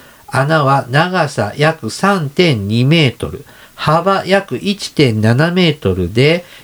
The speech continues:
遺跡内の他の石棺墓の穴より大きいことや、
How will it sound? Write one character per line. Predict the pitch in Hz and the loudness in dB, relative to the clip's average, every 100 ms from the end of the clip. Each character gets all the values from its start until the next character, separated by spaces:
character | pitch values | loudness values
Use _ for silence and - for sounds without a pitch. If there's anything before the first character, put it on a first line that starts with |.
| - | -4
遺 | |
跡 | 139 208 208 220 208 | 0 0 0 0 2
内 | 180 151 123 | 2 4 2
の | 127 143 | 2 2
他 | 139 127 175 175 | 0 -2 -2 0
の | 185 190 - | 0 0 -2
石 | - 170 160 180 | -4 -2 0 -2
棺 | - 185 175 151 | 0 0 0 0
墓 | 120 120 | 0 2
の | 160 160 - - - - | 2 0 -8 -20 -20 -8
穴 | 127 123 127 127 - _ _ _ _ _ _ _ _ - | -4 -2 0 0 -2 _ _ _ _ _ _ _ _ 0
よ | 120 127 | 2 4
り | 208 180 | 2 0
大 | 151 180 180 | 0 2 0
き | - 190 180 | -2 -2 0
い | 139 | -2
こ | - 113 | -2 -2
と | 95 95 | 0 0
や、 | 131 180 | 2 0